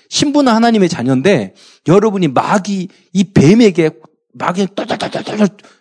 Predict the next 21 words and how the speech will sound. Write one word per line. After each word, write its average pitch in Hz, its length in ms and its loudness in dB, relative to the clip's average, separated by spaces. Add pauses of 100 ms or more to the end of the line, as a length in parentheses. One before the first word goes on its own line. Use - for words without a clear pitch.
둘러싸고 240 540 0
있는 196 200 -2
그 - 120 -8
상황에서 226 460 -4
지금 170 240 -8 (180)
살고 233 320 -2
있는, 147 140 -4
속고 277 320 -4
있는 214 180 -4
거예요. 131 120 -6
신분 262 340 -6
하나님의 214 360 -4
자녀인데. 113 440 -12 (280)
이게 208 240 0 (520)
제가 208 420 0
일본에, 175 380 0
일본에 165 420 2
가가지고 127 600 -2 (840)
그, 117 300 -4
거기 107 200 -6
심-, 202 320 -4